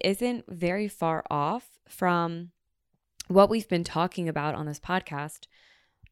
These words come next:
since the beginning of the podcast. So it's kinda just, like,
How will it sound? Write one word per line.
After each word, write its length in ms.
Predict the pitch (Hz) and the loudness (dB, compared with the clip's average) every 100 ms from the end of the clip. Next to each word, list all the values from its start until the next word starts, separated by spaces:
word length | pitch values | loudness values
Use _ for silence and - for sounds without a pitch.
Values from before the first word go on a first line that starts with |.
| - | -12
since 280 | - 208 | -4 -2
the 120 | 202 180 | 0 0
beginning 360 | 175 254 277 | 4 6 6
of 120 | - | 0
the 80 | - | -6
podcast. 680 | - - - - - - - _ - - _ | -6 -8 -4 -4 -4 -10 -14 _ -20 -20 _
So 520 | - - 196 190 180 - | -4 6 8 8 4 0
it's 160 | 196 | -4
kinda 300 | - - 262 | -4 -6 -6
just, 220 | 311 285 247 | -4 -2 0
like, 240 | 233 - | -2 -6